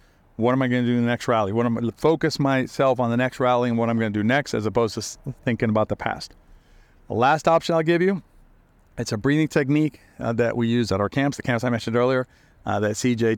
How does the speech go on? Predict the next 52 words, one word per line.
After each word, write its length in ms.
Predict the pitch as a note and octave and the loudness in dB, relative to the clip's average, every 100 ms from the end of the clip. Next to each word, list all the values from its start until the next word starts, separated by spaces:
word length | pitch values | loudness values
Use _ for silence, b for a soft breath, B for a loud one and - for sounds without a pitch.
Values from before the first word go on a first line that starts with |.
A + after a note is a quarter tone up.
| - | -2
uh, 160 | A2+ G#2 | -2 -2
teaches 380 | - B2 C#3 | -2 -2 0
there, 260 | A#2+ C3 B2+ b b b | 2 0 -2 b b b
uh, 160 | G#2+ G#2+ | -4 -2
which 240 | A2 A2+ | -2 -2
is 160 | B2 A2+ | -2 0
a 100 | A2+ | -2
two 260 | - D3 | -2 -2
push 340 | B2+ - C#3 - | -2 0 -2 0
technique. 460 | C#3 A#2+ B2 F2+ | 0 0 -2 -2
It's 120 | G#2 A2 | -4 -4
a 40 | |
sem-, 280 | - C3 B2+ | -2 0 0
it's 200 | A#2 A2 | -2 -2
a, 80 | A2 | 0
basically 340 | A#2+ A2+ G#2 | 0 0 -2
the 40 | |
same 180 | - C3 | 0 0
technique 360 | A#2+ A2+ B2 A2 | 0 0 0 0
that's 200 | A2+ - | -2 0
used 300 | A#2+ A2 G2+ | 0 0 0
in 120 | G#2+ | 0
Lamaze, 440 | G#2 A#2 D3+ C#3+ - b b b | 2 2 2 -2 -6 b b b
but 100 | A2+ | 0
it 40 | A#2 | 2
works 200 | C3+ - | 2 0
something 240 | C3+ C3 | -2 0
like 140 | B2 | 0
this, 220 | A2 B2 A#2 | 0 0 0
and 80 | |
you 80 | G2+ | -2
can 120 | G#2 | -2
follow 300 | G2 A#2+ C3+ | 0 0 2
along 260 | B2+ C3+ C3+ | 2 2 0
if 80 | A#2+ | 0
you 80 | A#2 | 0
want 220 | C3+ C3 | 0 0
to. 180 | C#3 A#2+ | -4 -4
You'll 100 | G#2 | -6
be 120 | F#2+ | -4
very 200 | G#2+ B2+ | 0 2
relaxed 340 | C#3 C3 C3 - | 2 2 0 0
when 80 | B2 | -2
we're 80 | |
done. 200 | A2+ G2 - b b b b | 0 -2 -6 b b b b
We're 120 | G#2+ | -4
gonna, 220 | G#2+ A2 G2+ - | 0 0 -4 -6
we're 160 | A#2 | -2
gonna 160 | A2+ A2 | 0 0
breathe 340 | G#2 C#3 D3+ | 0 2 2
in 180 | E3 E3 | 2 2
once 420 | E3 F#3 G#3+ - | 2 0 -2 -8